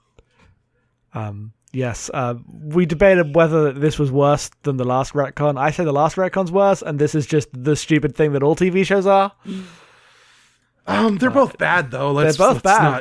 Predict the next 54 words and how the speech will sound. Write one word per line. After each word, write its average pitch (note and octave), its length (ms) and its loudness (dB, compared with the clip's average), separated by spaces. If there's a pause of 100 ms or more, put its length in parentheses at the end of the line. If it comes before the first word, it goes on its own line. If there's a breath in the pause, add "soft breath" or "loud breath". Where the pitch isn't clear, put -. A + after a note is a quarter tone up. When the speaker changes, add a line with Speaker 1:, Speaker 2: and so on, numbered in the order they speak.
Speaker 2:
not, - 80 -14
Speaker 1:
Let's F3 160 -2
Speaker 2:
yeah, - 80 -4
Speaker 1:
be F3 60 2
Speaker 2:
let's E3+ 140 4
Speaker 1:
real. D#3+ 100 4
Speaker 2:
not, B2+ 220 0
uh, A2+ 280 -6 (1040 loud breath)
let's - 80 -20
not G#2 160 -10
lie G#2+ 220 -10
to G2 60 -12
ourselves. F#2 680 -18 (140)
Speaker 1:
You G#3 80 -6
Speaker 2:
Uh, - 20 -8
Speaker 1:
don't, C#4+ 140 -6
Speaker 2:
all D#3 60 -6
Speaker 1:
just C4 100 2
Speaker 2:
right. A#3 60 0 (100)
Speaker 1:
don't, F4+ 100 -2
you B3 80 -2
don't E4 140 -2
need B3 100 -8
to B3+ 60 -2
watch B3 160 -2
Doctor G3+ 240 -4
Who. G3 160 0
I D3 140 0
mean, A3+ 100 4
I - 20 2
know B3 320 4
no G#3+ 260 0
one F3+ 240 2
who's E3 220 2
listening E3 300 0
to C#3 60 -4
this D#3 140 0
podcast, D3 380 -2
like, D3 140 -2
probably D3 200 0
needs C#3 240 -2
to D3 80 -4
hear D3+ 140 0
me C#3 80 -4
say C#3 160 -2
that, E3 240 -2 (280 loud breath)
but A3 120 0
you C4 80 0
don't D4+ 160 -2
need G3+ 120 -4
to D#3 60 -10
watch D3+ 160 -2
Doctor C3 220 -8
Who. A2 280 -10